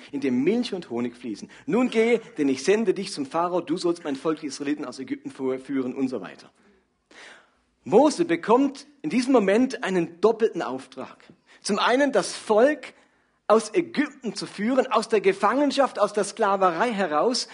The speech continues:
Und der andere Auftrag ist, sie in das, in dieses verheißene Land, in ein neues Land, ein Land, in dem Milch und Honig fließen, hineinzuführen.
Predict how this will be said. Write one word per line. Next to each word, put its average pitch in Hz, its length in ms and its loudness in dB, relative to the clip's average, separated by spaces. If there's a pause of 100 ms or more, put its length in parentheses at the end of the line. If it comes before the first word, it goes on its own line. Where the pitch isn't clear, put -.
Und 202 120 0
der 208 180 6
andere 277 340 4
Auftrag 202 400 2
ist, - 160 -6 (160)
sie 240 220 -4
in 233 120 2
das, 208 440 0
in 202 100 -2
dieses 190 280 -8
verheißene 202 800 -2
Land, 151 420 -4 (240)
in 196 120 4
ein 196 220 4
neues 214 380 6
Land, 175 300 0
ein 123 140 -2
Land, 214 280 0
in 190 60 -12
dem 160 240 0
Milch 220 300 0
und 156 160 -10
Honig 175 280 -4
fließen, 165 420 -8 (180)
hineinzuführen. 127 1000 -4